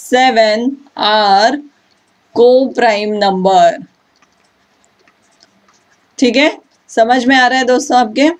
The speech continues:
अगला है fifteen and sixteen। fifteen and sixteen क्या है दोस्तों?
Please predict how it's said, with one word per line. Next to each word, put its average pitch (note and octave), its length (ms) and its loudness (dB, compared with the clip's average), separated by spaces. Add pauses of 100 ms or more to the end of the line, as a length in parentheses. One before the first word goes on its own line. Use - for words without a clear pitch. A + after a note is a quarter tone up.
(680)
अगला A3 280 0
है D4 420 0
fifteen D4 720 -2 (100)
and B3 240 2
sixteen। F#3+ 880 -2 (2750)
fifteen D4+ 560 0
and C#4+ 140 0
sixteen C#4 480 0
क्या C4 140 2
है C4+ 260 -2
दोस्तों? B3+ 560 0